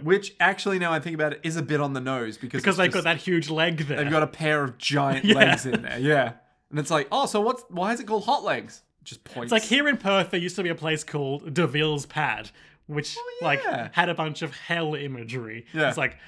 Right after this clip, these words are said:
Speaker 2: "Oh, why do you call it Deville's Pad? Because of all the hell shit. "Why do you call it Hot Legs?" Because
Speaker 1: Because
Speaker 2: of
Speaker 1: of the
Speaker 2: all the
Speaker 1: hot,
Speaker 2: hell
Speaker 1: the
Speaker 2: shit."
Speaker 1: hot <laughs> It's like, why do you call,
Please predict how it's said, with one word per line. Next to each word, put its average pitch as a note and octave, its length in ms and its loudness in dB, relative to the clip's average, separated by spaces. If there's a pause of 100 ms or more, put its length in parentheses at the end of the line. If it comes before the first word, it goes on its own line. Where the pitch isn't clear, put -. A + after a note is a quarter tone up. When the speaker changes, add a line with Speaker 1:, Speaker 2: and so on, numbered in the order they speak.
(140)
Speaker 2:
"Oh, B3 140 4
why A3 120 2
do B3 60 -2
you A#3+ 80 -2
call A3+ 200 0
it A3 80 0
Deville's G3+ 380 0
Pad? E3 400 4 (220)
Because C3 200 -10
of C3 80 -8
all C#3 60 -6
the C3+ 80 -6
hell C#3+ 280 -2
shit. A#2 320 -14
"Why F3+ 100 0
do A3+ 60 0
you A3 60 -4
call G3+ 160 0
it - 40 -6
Hot G#3+ 240 0
Legs?" A2+ 440 -6 (480)
Because C3+ 180 -10
Speaker 1:
Because C3 120 -4
Speaker 2:
of C#3 40 -4
Speaker 1:
of C3+ 80 2
the C#3 60 -2
Speaker 2:
all - 0 -
the C#3 60 2
Speaker 1:
hot, C3+ 100 2
Speaker 2:
hell D3+ 200 2
Speaker 1:
the C3 100 -2
Speaker 2:
shit." - 320 -2 (140)
Speaker 1:
hot C5 580 6 (300)
<laughs> - 360 -20
It's E3 100 -6
like, F#3 140 -2 (140)
why F3 180 2
do A#3+ 60 -4
you B3 140 -4
call, G#3 440 -4